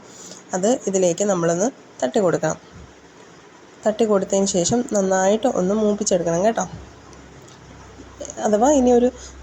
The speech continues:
ന-, ചെറിയൊരു, ഏ, കുഴഞ്ഞൊരു പരുവം വേണമെന്നുള്ളവർക്കാണെങ്കിൽ ഒരു, ഒരു ഇത്തിരി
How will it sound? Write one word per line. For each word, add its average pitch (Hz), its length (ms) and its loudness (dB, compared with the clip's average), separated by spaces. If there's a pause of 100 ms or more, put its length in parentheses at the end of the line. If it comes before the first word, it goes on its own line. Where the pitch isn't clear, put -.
ന-, 208 380 4
ചെറിയൊരു, 220 540 2 (220)
ഏ, 208 40 2 (160)
കുഴഞ്ഞൊരു 214 640 2
പരുവം 190 320 0
വേണമെന്നുള്ളവർക്കാണെങ്കിൽ 190 1120 0 (400)
ഒരു, 233 100 2
ഒരു 226 200 4
ഇത്തിരി 302 540 -2